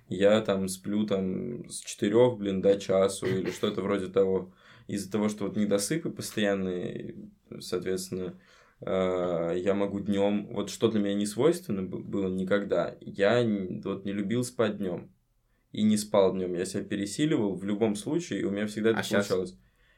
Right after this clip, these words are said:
Speaker 1: Щас я уже за это время, за три месяца, я, наверное, раз пять, наверное, поспал днём и вечером. То есть я буквально вот я ложусь с телефоном часов в пять вечера, просто вот, ну,
Speaker 2: Да, ты
Speaker 1: начинаю
Speaker 2: просто смотришь
Speaker 1: читать.
Speaker 2: видосик, и вот так засыпаешь с ним,
Speaker 1: Нет,
Speaker 2: да.
Speaker 1: я начинаю именно
Speaker 2: Нет?
Speaker 1: читать лекцию,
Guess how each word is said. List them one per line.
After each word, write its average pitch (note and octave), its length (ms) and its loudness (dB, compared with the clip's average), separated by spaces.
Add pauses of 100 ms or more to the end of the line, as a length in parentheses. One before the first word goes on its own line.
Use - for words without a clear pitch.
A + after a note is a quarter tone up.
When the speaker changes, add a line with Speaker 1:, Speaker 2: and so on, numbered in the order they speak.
Speaker 1:
Щас B2+ 380 4
я A2 80 4
уже A2+ 400 2
за G#2 160 0
это G#2+ 180 2
время, B2 260 2
за A2+ 120 0
три G2 140 -4
месяца, A2+ 360 0
я, G2 60 -2
наверное, G2 460 -2
раз G#2 340 2
пять, G2 360 4
наверное, F2 300 -4
поспал F#2 480 0
днём F2+ 340 -6 (440)
и F#2 80 -4
вечером. F#2 440 0
То F2+ 80 0
есть F#2 160 -2
я G2 260 6 (260)
буквально G#2 440 4
вот F#2 160 -2
я G2+ 160 8
ложусь G#2 520 4
с - 40 -8
телефоном B2+ 960 0
часов - 400 2 (260)
в - 180 -20
пять D3+ 400 6 (140)
вечера, G2+ 520 -2 (320)
просто A#2 360 4
вот, F#2 180 -6
ну, F#2+ 420 2
Speaker 2:
Да, A#2+ 140 8
ты A#2+ 80 -2
Speaker 1:
начинаю A#2+ 40 2
Speaker 2:
просто D#3+ 220 12
смотришь E3+ 160 12
Speaker 1:
читать. B2+ 180 12
Speaker 2:
видосик, G3 380 12
и E3+ 80 12
вот E3 140 12
так D#3 140 12
засыпаешь C#3+ 480 8
с - 60 -8
ним, A2+ 140 6
Speaker 1:
Нет, A#2+ 100 12
Speaker 2:
да. G#2+ 80 6
Speaker 1:
я A2+ 140 8
начинаю B2+ 460 6
именно A#2 180 6
Speaker 2:
Нет? A2+ 80 2
Speaker 1:
читать G#2+ 340 4
лекцию, A#2+ 760 4